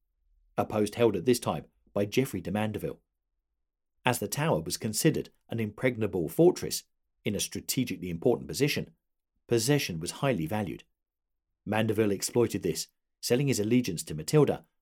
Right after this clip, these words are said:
after Stephen was captured in eleven forty-one at the Battle of Lincoln.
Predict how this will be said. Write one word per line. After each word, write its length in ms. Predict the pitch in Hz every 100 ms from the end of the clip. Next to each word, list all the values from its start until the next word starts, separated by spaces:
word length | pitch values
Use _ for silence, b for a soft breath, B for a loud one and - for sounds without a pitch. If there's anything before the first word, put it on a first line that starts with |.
| -
after 240 | - -
Stephen 380 | - - 127 98
was 120 | 80
captured 400 | - 131 131 -
in 160 | - 104
eleven 360 | 98 98 131
forty-one 560 | 139 110 - 87 113 - - _ _
at 80 | 117
the 80 | 101
Battle 320 | 101 131 -
of 80 | 85
Lincoln. 360 | 113 107 -